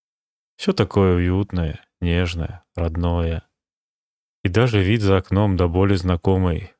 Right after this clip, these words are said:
расцветает вдруг новыми красками. Ведь вы уже через многое прошли,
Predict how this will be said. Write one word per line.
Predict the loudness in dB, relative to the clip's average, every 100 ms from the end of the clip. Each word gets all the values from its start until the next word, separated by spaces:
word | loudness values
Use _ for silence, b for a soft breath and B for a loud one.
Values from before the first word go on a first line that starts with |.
| -8
расцветает | -6 -4 -4 0 2 2
вдруг | -2 -2
новыми | -2 0 0
красками. | -4 -4 -2 -2 -4 -8 -8 -10 _ _ _ _ _ _ _ -4
Ведь | 0
вы | 2
уже | 2 0
через | 0 0 2
многое | 0 2 0
прошли, | -2 -4 -4 -2 -2 -2